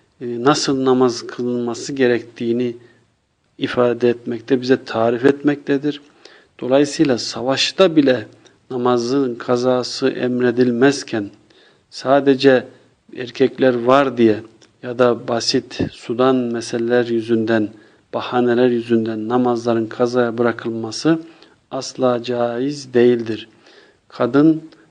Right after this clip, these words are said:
erkekler var diye namazını terk etmemelidir. İzin istemeli, müsaade istemeli, uygun bir ortam bulmalı ve namazını mutlaka kılmalıdır. Yani namazın kazaya bırakılma şartları arasında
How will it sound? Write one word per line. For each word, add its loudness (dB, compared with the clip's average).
erkekler -2
var 2
diye -2
namazını -4
terk -2
etmemelidir. -6
İzin 2
istemeli, -4
müsaade 0
istemeli, -2
uygun 0
bir -2
ortam -2
bulmalı 0
ve -2
namazını 2
mutlaka 0
kılmalıdır. 0
Yani 0
namazın 2
kazaya -2
bırakılma -4
şartları -4
arasında -4